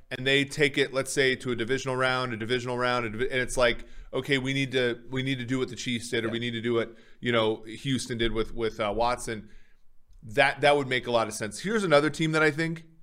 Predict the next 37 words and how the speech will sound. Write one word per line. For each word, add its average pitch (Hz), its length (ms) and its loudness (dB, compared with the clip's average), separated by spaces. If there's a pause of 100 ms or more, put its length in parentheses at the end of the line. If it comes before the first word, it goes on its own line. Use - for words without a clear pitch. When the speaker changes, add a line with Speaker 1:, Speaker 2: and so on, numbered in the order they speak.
(140)
Speaker 1:
and 123 140 -2
it's 117 160 -4
not 135 200 6
gonna 120 120 2
happen 123 360 2
'cause 113 180 -2
it's 110 120 -8
within 117 300 -4
the 110 80 -2
division, 110 380 -4
but 127 100 4
I 120 40 4
think 120 160 -6
the 110 80 -4
Denver 107 260 0
Broncos 117 460 2
could 90 160 -8
really 92 240 -8
use 92 220 -12
a 95 40 -14
Derek 92 340 -12
Carr. - 260 -8 (340)
I, - 200 2
I 127 240 8
think, 127 480 -2 (440)
um, 117 460 4 (100)
you 135 120 0
know, 117 200 2
even 147 300 0
to 131 120 4
a 120 60 2
certain 123 240 -2
degree, 117 240 0
this 135 220 2
again 117 340 4
won't 117 220 0
happen, 104 640 2